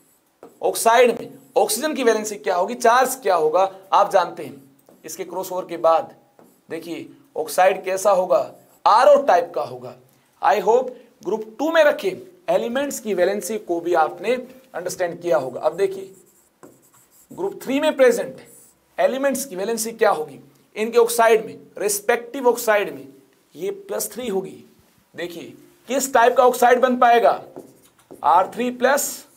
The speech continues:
ओ टू माइनस, इस type का बन पाएगा। आर two O three,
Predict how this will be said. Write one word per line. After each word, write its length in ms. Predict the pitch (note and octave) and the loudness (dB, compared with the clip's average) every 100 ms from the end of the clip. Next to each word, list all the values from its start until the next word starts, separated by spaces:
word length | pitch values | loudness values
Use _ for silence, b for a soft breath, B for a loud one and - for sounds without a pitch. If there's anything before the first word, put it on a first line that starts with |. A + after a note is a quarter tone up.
| _ _ _ - - _ _ | _ _ _ -20 -20 _ _
ओ 100 | G#3 | -2
टू 140 | G#3+ F3 | -2 -4
माइनस, 400 | C3 - - - - _ _ _ _ _ - - - | -6 -8 -16 -20 -20 _ _ _ _ _ -20 -18 -8
इस 160 | B3 A#3+ | -4 0
type 180 | F#3 | 0
का 60 | F3+ | 0
बन 140 | D3 C3+ | -4 -6
पाएगा। 340 | B2 - - - _ _ _ - - _ - - D#3+ | -10 -14 -18 -20 _ _ _ -20 -20 _ -20 -2 2
आर 220 | F#3+ B3 | 4 4
two 260 | C4 C#4+ C4+ | 0 -2 -2
O 120 | B3+ | -2
three, 320 | A3 A3 - | -4 -10 -12